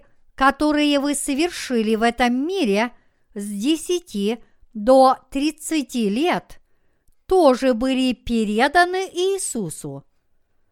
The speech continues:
Грехи, которые вы совершили с сорока до семидесяти лет, это тоже грехи мира,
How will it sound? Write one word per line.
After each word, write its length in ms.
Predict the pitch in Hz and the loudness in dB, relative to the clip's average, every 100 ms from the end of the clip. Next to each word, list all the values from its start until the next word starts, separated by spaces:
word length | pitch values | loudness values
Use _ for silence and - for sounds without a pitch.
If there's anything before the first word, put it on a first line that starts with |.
| _ _ _ | _ _ _
Грехи, 800 | 175 196 311 381 - 233 202 269 - _ _ - | -10 -2 0 0 0 -2 0 -2 -6 _ _ -4
которые 640 | 277 277 302 294 294 285 | -2 0 0 0 2 0
вы 140 | 277 285 | 0 -4
совершили 1000 | - 277 320 330 - 240 208 208 196 - _ _ | -4 -2 -2 -4 -4 -2 0 -2 -4 -8 _ _
с 120 | - - - | -8 -8 0
сорока 720 | 277 320 254 - 185 190 247 _ _ _ _ | 2 2 0 -2 -4 -4 -6 _ _ _ _
до 540 | 202 277 277 269 - - | -2 4 8 6 4 -8
семидесяти 1000 | - 320 339 294 196 220 - 226 - | -6 -4 -2 -2 -2 -4 -6 -8 -4
лет, 580 | 233 240 349 202 - - _ _ _ _ _ _ - | -4 0 0 -2 -4 -20 _ _ _ _ _ _ -2
это 420 | 254 247 254 262 _ | -2 2 0 0 _
тоже 460 | 381 359 240 214 196 | 2 4 2 0 -4
грехи 480 | 220 233 - 302 | -2 -4 -4 -4
мира, 540 | 349 302 180 165 170 | -4 -4 -4 -4 -6